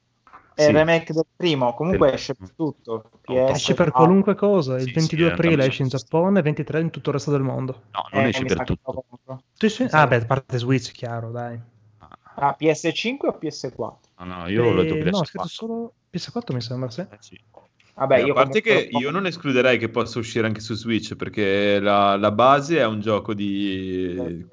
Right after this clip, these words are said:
Speaker 1: sì.
Speaker 4: dodici anni fa.
Speaker 2: Non lo so,
Speaker 4: Cioè
Speaker 2: Nier Automata
Speaker 3: No,
Speaker 2: è uscito
Speaker 3: cosa,
Speaker 2: su
Speaker 3: dai.
Speaker 2: Switch.
Speaker 1: No,
Speaker 3: No,
Speaker 1: Nier
Speaker 3: non
Speaker 1: Automata
Speaker 3: sembra.
Speaker 1: è un po' più pesantuccio.
Speaker 2: Boh.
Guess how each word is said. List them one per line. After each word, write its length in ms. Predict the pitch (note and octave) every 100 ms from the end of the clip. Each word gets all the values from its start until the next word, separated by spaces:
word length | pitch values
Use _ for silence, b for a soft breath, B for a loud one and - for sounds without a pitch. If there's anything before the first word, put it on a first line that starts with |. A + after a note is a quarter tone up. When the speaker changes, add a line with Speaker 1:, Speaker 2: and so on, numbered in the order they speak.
| _
Speaker 1:
sì. 340 | _ F#2+ A2
Speaker 4:
dodici 360 | A2+ A2 G#2 -
anni 180 | G#2 G2+
fa. 300 | G2 A2 -
Speaker 2:
Non 200 | G2 A2
lo 40 |
so, 120 | B2+
Speaker 4:
Cioè 80 | -
Speaker 2:
Nier 260 | G#2 A#2+ A2+
Automata 380 | A2+ B2 C#3 A2
Speaker 3:
No, 60 |
Speaker 2:
è 20 | F#2
uscito 300 | F#2 G#2+ A#2+
Speaker 3:
cosa, 100 | A#2
Speaker 2:
su 60 | A2+
Speaker 3:
dai. 340 | A#2+ A#2 A#2
Speaker 2:
Switch. 140 | A#2 - _ _ _ _ _ - _ _ _ _ _ _
Speaker 1:
No, 120 | B2+
Speaker 3:
No, 60 | A2+
Speaker 1:
Nier 140 | C3+ A2
Speaker 3:
non 80 | G#2+
Speaker 1:
Automata 440 | A2+ A#2 E3 C#3+
Speaker 3:
sembra. 240 | A#2+ A#2
Speaker 1:
è 60 | A2
un 60 | -
po' 100 | A#2
più 80 | _ _
pesantuccio. 640 | A2+ A#2 A2+ B2 A2 - - - - - _ _ _ _ _ _ - _ _ _ _ - - _ -
Speaker 2:
Boh. 220 | D2